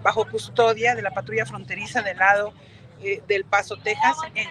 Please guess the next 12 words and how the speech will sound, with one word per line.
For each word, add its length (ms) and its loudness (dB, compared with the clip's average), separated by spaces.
Juárez 380 2
se 80 -4
estima 500 -8
que 80 -2
hay 160 2
unos 240 -10
cinco 320 -8
mil 240 -8
personas, 720 -6
eh, 180 -6
que, 280 -6
eh, 100 -14